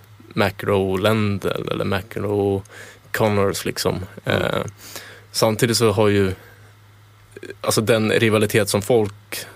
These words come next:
Speaker 1: de allra flesta hävdar är den största fortfarande, är väl ändå Nadal Federer,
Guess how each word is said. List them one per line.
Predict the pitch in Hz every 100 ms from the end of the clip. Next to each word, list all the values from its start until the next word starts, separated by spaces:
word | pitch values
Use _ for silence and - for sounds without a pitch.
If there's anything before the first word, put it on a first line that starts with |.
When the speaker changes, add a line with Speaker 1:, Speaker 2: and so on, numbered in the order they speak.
| - -
Speaker 1:
de | 104
allra | 101 101
flesta | - 113 - - 135
hävdar | 107 98 101
är | 98 98
den | 98
största | - 110 - - 123
fortfarande, | 113 - - 101 95 98 - - - - - - -
är | - 95
väl | 101
ändå | 101 98 95 92 -
Nadal | 107 98 98 98 98 - -
Federer, | - 113 98 101 101 98